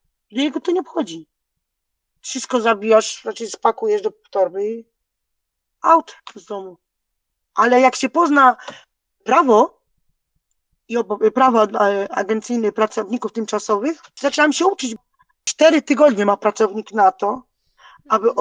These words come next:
Speaker 1: opuścić lokację. Nie mają prawa. Muszą dać ci odprawę, muszą dać ci twoje godziny wakacyjne, muszą ci zapłacić twoje dni urlopowe.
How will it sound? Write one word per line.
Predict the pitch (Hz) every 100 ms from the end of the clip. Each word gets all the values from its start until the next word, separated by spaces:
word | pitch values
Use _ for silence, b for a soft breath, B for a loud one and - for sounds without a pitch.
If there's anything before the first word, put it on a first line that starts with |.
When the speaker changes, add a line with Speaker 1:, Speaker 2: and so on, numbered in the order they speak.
| 220
Speaker 1:
opuścić | 233 - 226 -
lokację. | 226 - 233 - - 233 -
Nie | 214 226
mają | 240 254 269 254
prawa. | - 277 302 226 208 185 190 - _ _ b _ _ -
Muszą | 294 320 302 269
dać | 330 330
ci | - 202
odprawę, | 185 - - 196 226 220 233 233
muszą | 226 233 240 220
dać | 226 -
ci | -
twoje | - 226 208
godziny | 190 185 - 190 254 311
wakacyjne, | 277 285 294 - 294 294 302
muszą | 285 277 262
ci | 208 226
zapłacić | 214 - 220 202
twoje | - 196 185
dni | 160 185 233
urlopowe. | 240 240 233 240 240 220 226